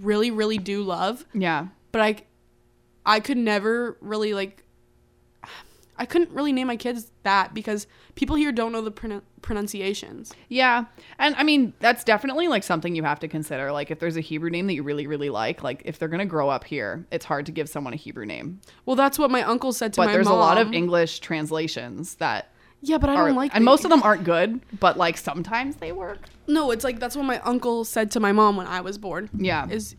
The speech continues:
Speaker 1: he was like, "We live in Canada. Like, she's gonna be made fun of. She's not gonna know how to spell her name." Like,
Speaker 2: <laughs>
Speaker 1: but I, I'm so happy that this is my name.
Speaker 2: Yeah.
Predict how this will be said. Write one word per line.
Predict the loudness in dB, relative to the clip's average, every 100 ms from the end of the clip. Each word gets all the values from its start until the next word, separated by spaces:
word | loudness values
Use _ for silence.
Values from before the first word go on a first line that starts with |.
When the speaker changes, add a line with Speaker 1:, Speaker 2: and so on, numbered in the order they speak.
| -16
Speaker 1:
he | -12
was | -8
like, | -6 -8 -10 -20 -6
"We | -2
live | 2 4
in | 4 2
Canada. | 2 2 2 0 -4 -6 -10
Like, | -6 -6 -2
she's | -2 0
gonna | 2 2
be | 2 2
made | 2 2
fun | 0
of. | -2 -4
She's | -2
not | 0
gonna | 2
know | 2
how | 2
to |
spell | 0 0 2
her | 2
name." | 2 0 -4
Like, | -6 -4
Speaker 2:
<laughs> | 4 6 6 2 -2 -10 -20 _ _ _ 2
Speaker 1:
but | 4
I, | 4
I'm | 4 4
so | 4 4 4
happy | 6 4 4
that | -4 -8
this | -10 -14
is | -16
my | -16
name. | -16 -16 -6
Speaker 2:
Yeah. | 0 2 0